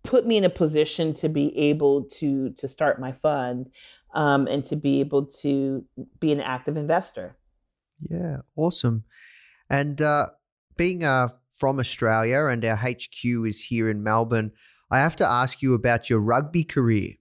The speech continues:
Speaker 2: Has that helped you in
Speaker 1: Yeah.
Speaker 2: business?
Speaker 1: You know, I've actually been to Australia and to New Zealand. I mean, I wasn't playing rugby at the time 'cause rugby is next level, <laughs> um, where, in, <laughs> where you all are located.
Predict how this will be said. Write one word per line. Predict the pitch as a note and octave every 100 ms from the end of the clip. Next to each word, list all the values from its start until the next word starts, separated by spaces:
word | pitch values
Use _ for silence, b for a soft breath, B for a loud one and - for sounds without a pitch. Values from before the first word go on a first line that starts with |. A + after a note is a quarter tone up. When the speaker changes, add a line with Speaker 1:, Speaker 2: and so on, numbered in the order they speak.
| _ -
Speaker 2:
Has | B2
that | B2+ C3
helped | A2 C#3+ C#3+ D#3+
you |
in | C#3+
Speaker 1:
Yeah. | B2+
Speaker 2:
business? | D#3+ F3+ C3+ - - - _ _
Speaker 1:
You | C#4+ E4
know, | D4+
I've | C4+ A#3+
actually | D#4 G4+ G#4+ A3+
been | G#3+ A3+
to | G3+
Australia | G3+ G3 - F#3 F3 E3+ E3+ E3+
and | F#3+ A3
to | -
New | G3 F#3
Zealand. | E3+ E3+ D#3+ D#3+ E3
I | - F3
mean, | E3 D#3+
I | E3+
wasn't | F3 F3 F#3+
playing | G#3+ F#3 F3 E3+
rugby | E3+ F3 E3+ -
at | D#3
the | D3
time | - D#3 D3+
'cause | D#3 D3+
rugby | D#3+ D#3+ E3+ E3 D#3+
is | D3
next | D3+ D3+ -
level, | C#3+ D3+ F3+ G3 B3+ C4+ -
<laughs> | - -
um, | G#3+ - B3+ F#3
where, | F#3 G#3 D#3
in, | F3 E3 E3+ G#3+
<laughs> | F3+
where | F3+ E3+
you | F3 F3
all | F#3+ F#3+
are | A3
located. | G3 F3+ - - F#3 F#3+ G#3+